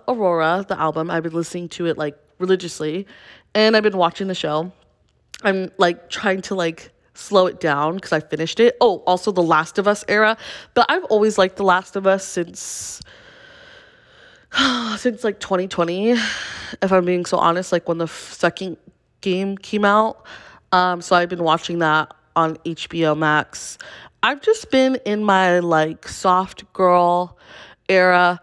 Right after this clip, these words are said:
as well. I've, like, literally, I've been in five eras <laughs>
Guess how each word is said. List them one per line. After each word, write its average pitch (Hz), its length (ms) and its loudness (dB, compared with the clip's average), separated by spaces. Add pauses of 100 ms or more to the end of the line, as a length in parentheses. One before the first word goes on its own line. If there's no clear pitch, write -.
(160)
as 170 260 0
well. 175 420 4
I've, 214 200 0 (180)
like, 208 300 -2 (140)
literally, 226 540 -2
I've 202 140 0
been 226 120 -2
in 214 140 -6
five 156 440 0 (100)
eras 117 680 -8 (240)
<laughs> 240 80 -8